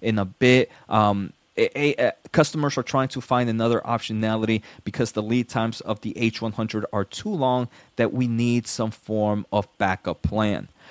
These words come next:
Um, so, so now I also wanna kind of understand the current server G P U market. And there was an analyst that was saying, "Hey, look, um, in, in my expectations, I'm kind of putting roughly five hundred million, uh, five hundred million dollars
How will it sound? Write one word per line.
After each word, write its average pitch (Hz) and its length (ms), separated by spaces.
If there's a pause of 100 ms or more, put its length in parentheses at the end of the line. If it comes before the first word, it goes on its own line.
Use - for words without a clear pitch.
(200)
Um, 123 460
so, - 240
so - 160
now 196 240
I 175 160
also 160 320
wanna 151 240
kind 143 200
of 135 140
understand 131 580
the 117 60
current 131 460
server 113 400
G 107 220
P - 180
U 98 120
market. 95 500
And 95 140
there 117 100
was 120 200
an 120 120
analyst 131 440 (200)
that 131 80
was 120 100
saying, 123 260
"Hey, 151 180
look, 123 280 (260)
um, 110 380
in, 139 120
in 143 220
my 165 180
expectations, 127 760
I'm 113 100
kind 127 200
of - 180
putting 127 400 (280)
roughly 131 340
five 131 320
hundred 127 280
million, 113 540
uh, 120 60
five 143 320
hundred 170 280
million 117 580
dollars 107 460